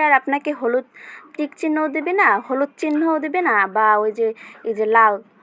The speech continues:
সেটাও দিবে না। তো এটা হলো একটা, উম, অনেকগুলো আপডেটের ভিতরে একটা হলো আপডেট। তো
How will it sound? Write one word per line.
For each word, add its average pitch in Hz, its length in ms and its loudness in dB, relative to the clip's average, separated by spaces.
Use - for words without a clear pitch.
সেটাও 240 360 0
দিবে 190 200 -10
না। 190 60 -10
তো 277 40 -4
এটা 330 240 0
হলো 339 200 0
একটা, 320 180 0
উম, 247 220 -6
অনেকগুলো 285 440 -2
আপডেটের 262 400 -6
ভিতরে 285 240 -6
একটা - 280 -10
হলো 277 140 -2
আপডেট। 233 280 -8
তো 320 80 2